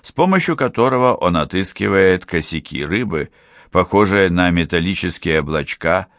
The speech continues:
на тёмно-зелёном сукне. Имени моего Бен не помнит, хотя, подумав, подумав,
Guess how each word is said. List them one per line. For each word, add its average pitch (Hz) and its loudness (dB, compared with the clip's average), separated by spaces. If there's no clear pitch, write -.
на 82 -2
тёмно-зелёном 80 -2
сукне. - -12
Имени 113 2
моего 80 2
Бен 78 0
не 78 0
помнит, 71 -8
хотя, 190 0
подумав, 165 -2
подумав, 127 -4